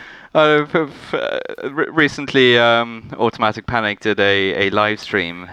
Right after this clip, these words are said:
and, um, you know, the, f-, as part of the, the, the donation ticker along the side of it, one of the things that you could get was, was some of the lyrics from, from one of the songs, you know, sort of handwritten lyrics sent to your door. So I,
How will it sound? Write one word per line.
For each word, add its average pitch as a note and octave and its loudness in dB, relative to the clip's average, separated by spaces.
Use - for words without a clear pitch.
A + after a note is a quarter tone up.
and, F#2+ -4
um, F2+ 0
you F2+ -16
know, F2+ -12
the, F#2 -8
f-, - -12
as G2+ -16
part F#2 -4
of F#2+ -8
the, F2+ -2
the, G2+ 2
the G2 -2
donation G#2 -2
ticker G2 -2
along F#2 -4
the F2+ -10
side G#2+ 0
of F2+ -6
it, F2+ 0
one G2 -6
of F#2+ -12
the F#2 -12
things G2+ -16
that F#2+ -14
you - -18
could G#2 -6
get A2 0
was, G2+ -4
was G#2 -8
some G#2+ -12
of G2 -20
the G#2 -2
lyrics A2+ 0
from, F2 -10
from G2+ -8
one F#2 -6
of F2 -16
the F2 -8
songs, G2+ -4
you F#2 -16
know, F2 -10
sort - -14
of F#2 -10
handwritten G#2+ -4
lyrics A2+ 0
sent G2 -6
to F#2+ -8
your F2+ -2
door. G2+ 0
So - 0
I, B2+ 4